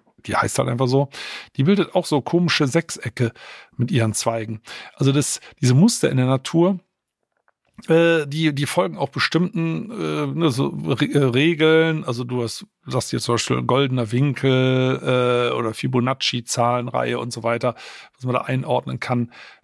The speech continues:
ob ich mich mit solchen Strukturen in der Pflanzenwelt schon mal beschäftigt habe. Ähm, wie du gerade schon, äh, gehört hast, nur am Rand. Ich finde so Sachen faszinierend, aber mir fehlt einfach die Zeit, äh, mich auch mit solchen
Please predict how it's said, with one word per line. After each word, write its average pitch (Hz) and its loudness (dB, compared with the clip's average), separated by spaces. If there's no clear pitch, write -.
ob - -4
ich - -6
mich 139 -2
mit 127 -2
solchen 147 -2
Strukturen - -2
in 131 -2
der 127 2
Pflanzenwelt 113 -2
schon - 0
mal 117 0
beschäftigt - -4
habe. 110 -8
Ähm, 143 2
wie 156 0
du - -6
gerade 143 0
schon, 135 -6
äh, 135 0
gehört 131 0
hast, - -2
nur 123 2
am 120 -2
Rand. 110 -6
Ich - -6
finde 147 2
so 117 2
Sachen 117 -2
faszinierend, 170 0
aber 131 2
mir 127 2
fehlt 131 0
einfach 110 -4
die 123 0
Zeit, - -6
äh, 120 0
mich 120 -2
auch - -4
mit 120 0
solchen 117 0